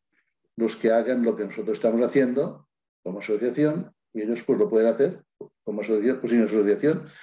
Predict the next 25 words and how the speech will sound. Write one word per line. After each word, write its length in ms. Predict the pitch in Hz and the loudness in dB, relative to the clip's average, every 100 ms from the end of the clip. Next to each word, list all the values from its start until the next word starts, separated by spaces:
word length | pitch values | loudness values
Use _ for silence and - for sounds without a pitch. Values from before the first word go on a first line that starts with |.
| - | -8
Nosotros 260 | 120 110 104 | -4 0 0
les 100 | 101 | 2
dimos 420 | 117 110 101 - - _ _ _ - | 2 2 0 -2 -16 _ _ _ -10
el 280 | 95 92 | -6 -2
nombre 380 | 107 113 101 98 | 0 0 0 0
de, 280 | 98 95 92 _ _ _ _ | 0 -2 -6 _ _ _ _
de 100 | 101 | -2
Grupo 260 | 104 127 117 | 2 4 2
de 60 | 98 | 0
Soberanía 380 | 110 107 117 | 2 4 4
y 40 | 104 | 2
Salud 360 | 104 131 120 | 2 2 2
en 240 | 101 98 92 | 0 -2 -2
todos 180 | 107 104 | 0 2
los 180 | 104 | 2
barrios 360 | 110 113 101 98 | 0 -2 -2 -8
que 140 | 107 | -8
quisieran, 500 | 92 95 143 139 123 | -8 -2 2 2 2
en 80 | 107 | -2
todos 220 | 98 101 | -2 -2
los 80 | - | -2
pueblos 240 | 104 98 104 | -4 -4 -4
pequeños 400 | 95 104 101 92 | -4 -2 -4 -6
que 140 | 87 | -10
quisieran, 600 | 98 104 147 123 117 - | -8 0 2 2 0 -4